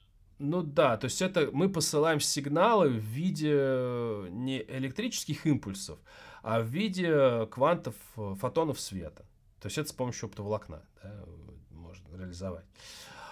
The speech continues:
А компьютеры квантовые, ну, всё-таки другая история. Вот. Э, но, тем не менее, там процесс похожий, кстати, происходит.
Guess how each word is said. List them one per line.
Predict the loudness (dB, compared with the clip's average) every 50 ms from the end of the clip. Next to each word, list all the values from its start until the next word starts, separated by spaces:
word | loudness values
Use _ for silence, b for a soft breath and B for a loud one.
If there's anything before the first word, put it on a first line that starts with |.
| B B B B
А | -2 0 2 2 4
компьютеры | 4 4 4 4 2 0 2 2 2 2 2
квантовые, | 2 4 6 6 6 4 0 -4 -4 -4 -2 -2 -2 -2 -2 -4 -6 -10 -10
ну, | -6 -6 -4 -4 -4
всё-таки | -4 -6 -8 -8 -8 -6 -4 -4 -4 -4 -6 -10 -14 -18 -20 -20 -20 -12 -6
другая | -4 -4 -2 -4 -6 -8 -10 -12
история. | -14 -2 4 4 6 6 6 2 0 -4 b b b b b b b b b -8
Вот. | -6 -4 -2 -2 -2 -2 -4 -6 -10 -14 -20 -16
Э, | -14 -14 -12 -12 -12 -10 -10 -8 -8 -8 -8 -8 -8 -8 -8 -10 -10 -12 -14 -16 -18 -20 -20 -20 _ _ _ _ _ _ _ _ _ _ _ _ _ _ _ -20 _ _ -20 _ -20 -12 -2
но, | 0 0 0
тем | 2 0 0
не | 0
менее, | 2 2 2 2
там | 2 0 0 0 0
процесс | -2 -2 -2 -4 -6 -6 -6
похожий, | -6 -6 -6 -6 -6 -8 -8 -10 -14 -18
кстати, | -20 -20 -20 -20 _ -20 _
происходит. | -20 -20 -20 -20 -20 -20 -18 -18 -18 -18 -20